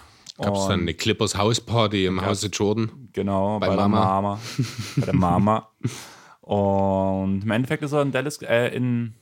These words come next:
Speaker 2: bei den Clippers geblieben, noch ein paar Jahre, bis er danach wirklich
Speaker 1: Zwei, ich glaube, ne? Und
Speaker 2: Zwei
Speaker 1: danach
Speaker 2: Jahre.
Speaker 1: haben sie ihn dann nach Dallas getradet.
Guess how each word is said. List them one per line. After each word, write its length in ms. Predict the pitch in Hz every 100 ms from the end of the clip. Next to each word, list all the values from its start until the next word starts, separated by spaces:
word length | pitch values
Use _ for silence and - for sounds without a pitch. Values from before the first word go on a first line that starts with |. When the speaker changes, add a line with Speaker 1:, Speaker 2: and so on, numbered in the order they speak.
| _
Speaker 2:
bei 120 | 123
den 100 | 120
Clippers 260 | 123 131 131
geblieben, 320 | 123 127 143
noch 120 | 156
ein 100 | 151
paar 180 | 143 135
Jahre, 360 | 139 131 131 139
bis 180 | 127 123
er 60 |
danach 360 | 127 123 120 123 120 110
wirklich 560 | 98 160 160 104 - -
Speaker 1:
Zwei, 240 | - 117 160
ich 100 | -
glaube, 300 | 175 165 151
ne? 160 | 127
Und 80 | 175
Speaker 2:
Zwei 120 | 156
Speaker 1:
danach 140 | 135 131
Speaker 2:
Jahre. 140 | 139
Speaker 1:
haben 140 | 147 135
sie 100 | 139
ihn 80 |
dann 140 | 135 127
nach 140 | 120
Dallas 320 | 143 127 131
getradet. 580 | - 113 123 127 147 -